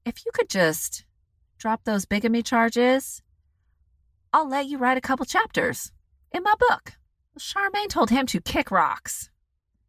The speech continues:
And then she hung up on his sorry ass. Okay?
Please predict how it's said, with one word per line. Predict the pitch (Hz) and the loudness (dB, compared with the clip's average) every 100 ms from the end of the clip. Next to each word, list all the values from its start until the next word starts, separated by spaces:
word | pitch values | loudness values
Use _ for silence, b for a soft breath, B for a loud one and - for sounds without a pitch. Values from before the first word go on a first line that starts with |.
| - | -6
And | 175 180 | -4 0
then | 196 | 0
she | 202 214 | 0 0
hung | 208 196 | 0 2
up | 180 170 | 2 2
on | 151 | -4
his | 139 | -6
sorry | - 139 165 147 | -2 -2 0 -2
ass. | 131 80 - - - _ _ _ | -4 -4 -8 -16 -18 _ _ _
Okay? | - 202 196 | -4 0 0